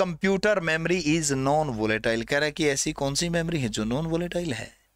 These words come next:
ऐसी कौन सी मेमोरी है जो नॉन वोलेटाइल मेमोरी है? कैसी मेमोरी?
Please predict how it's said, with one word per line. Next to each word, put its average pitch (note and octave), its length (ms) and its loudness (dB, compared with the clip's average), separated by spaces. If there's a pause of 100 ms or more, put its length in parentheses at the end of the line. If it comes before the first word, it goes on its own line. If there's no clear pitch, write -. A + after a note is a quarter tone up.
(1300)
ऐसी B2+ 280 0
कौन C#3 280 0
सी D3 180 0
मेमोरी B2 360 2
है C3 360 0
जो C#3+ 260 0
नॉन E3 460 2
वोलेटाइल D3+ 560 2
मेमोरी C3+ 320 2
है? B2+ 260 0
कैसी B2+ 340 -2
मेमोरी? C#3 540 0